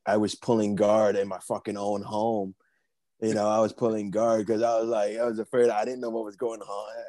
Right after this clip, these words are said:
I don't know what the hell was going on. People were just fucking getting mad and frustrated about the situation, and, uh, and people were hating each other. And I, I, uh, over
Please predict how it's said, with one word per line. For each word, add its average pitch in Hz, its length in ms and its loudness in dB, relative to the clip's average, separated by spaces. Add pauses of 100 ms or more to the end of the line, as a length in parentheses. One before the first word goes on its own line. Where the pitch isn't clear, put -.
(120)
I 135 60 -4
don't 117 120 -4
know 104 80 -8
what 101 80 -8
the 101 80 -10
hell 104 80 -6
was 98 120 -4
going 98 260 -2
on. 104 120 -4
People 120 260 -2
were 101 140 0
just 92 200 -8
fucking 92 460 -2 (680)
getting 101 400 2
mad 107 400 4
and 85 120 -6 (140)
frustrated 110 800 -2
about 101 260 -2
the - 80 -14
situation, 107 1200 -2
and, 87 420 -10 (500)
uh, 92 180 -2 (120)
and 95 200 -8
people 117 240 4
were 92 100 6
hating 120 360 4
each 113 260 2
other. 110 380 4
And 90 180 -4 (460)
I, 104 280 -2 (120)
I, 107 220 -2 (100)
uh, 95 280 -8 (480)
over 117 440 2